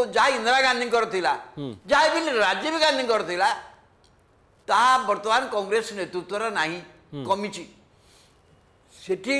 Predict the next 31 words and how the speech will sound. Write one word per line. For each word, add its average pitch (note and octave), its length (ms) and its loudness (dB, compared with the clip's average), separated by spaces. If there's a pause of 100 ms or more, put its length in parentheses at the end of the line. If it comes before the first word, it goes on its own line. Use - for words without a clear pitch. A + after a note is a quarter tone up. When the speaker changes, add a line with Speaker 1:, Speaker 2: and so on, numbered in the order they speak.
Speaker 1:
ସଙ୍କଟ, A#3+ 440 0 (640)
ଏଠି F3+ 280 -4
ବି C#4 140 0
ସଙ୍କଟ, C4 420 2 (680)
ଏବଂ B3+ 180 -2
ତା G3 240 2 (100)
ଭିତରେ D#4 340 4 (360)
ବଦ୍ଧ A3+ 220 2
ହେଇପାରିବ C4 560 4 (400)
Speaker 2:
ହୁଁ। D#3 100 -14
Speaker 1:
ଯଦି A#3 260 2
ଦଳଟା A3+ 500 4
ସଂଗଠିତ A3+ 540 0
ଭାବରେ A3 360 4
ଏକଜୁଟ G3+ 340 0
ହେଇ A3+ 140 4
କାମ G3+ 240 2
କରିବ। C#3+ 280 -4 (220)
Speaker 2:
ହୁଁ। C#3 240 -10
Speaker 1:
ମୁଁ C4 120 -4
କହିଲି B3 320 2
ସିନା A#3+ 240 -2 (520)
ପ୍ରତି A#3+ 400 0
ନିର୍ବାଚନ D#4 520 2
କମି D#4 240 0
କମି D#4+ 200 2
କମି E4 220 2
ଯାଉଛି, A#3 360 2 (420)
ପଞ୍ଚାୟତରେ D4 600 4
କାହିଁ D#4 240 2
କମିଲା, D4 340 4